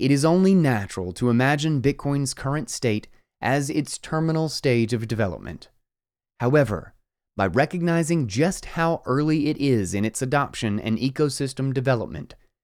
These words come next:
we gain perspective about how much more development remains.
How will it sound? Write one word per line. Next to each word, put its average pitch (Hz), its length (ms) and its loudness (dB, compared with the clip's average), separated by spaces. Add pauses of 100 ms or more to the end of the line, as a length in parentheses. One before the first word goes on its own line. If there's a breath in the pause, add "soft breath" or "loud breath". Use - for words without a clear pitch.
(260)
we 127 140 4
gain 160 440 2
perspective 127 720 -4
about 107 280 -2
how - 280 -4
much 170 340 2
more 120 440 0
development 113 680 0
remains. 117 680 -4